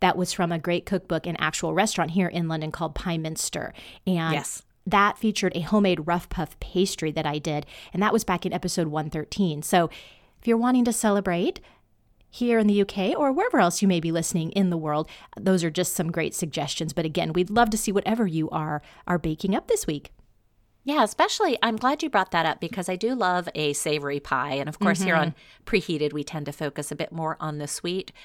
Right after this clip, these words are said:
Speaker 2: But if anyone's got some savory pies that they've been especially T N T proud of, they know they turn out, I'd love to hear what you're making because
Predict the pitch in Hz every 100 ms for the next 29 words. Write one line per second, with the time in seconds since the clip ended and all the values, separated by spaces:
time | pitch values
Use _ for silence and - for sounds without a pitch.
0 | - - - 165 147 - 160 - 175 180
1 | 170 - 165 160 - 165 160 - - 170
2 | 170 165 165 - 160 165 190 - - 160
3 | 156 165 160 165 156 156 - - - -
4 | 170 - 170 170 - 165 156 147 143 -
5 | _ _ _ - 208 185 180 220 208 196
6 | 185 - 180 175 175 180 175 175 170 156
7 | 160 165 170 - 175 165 165 175 160 156
8 | 156 156 151 143 147 143 - 135 131 131
9 | 131 143 147 139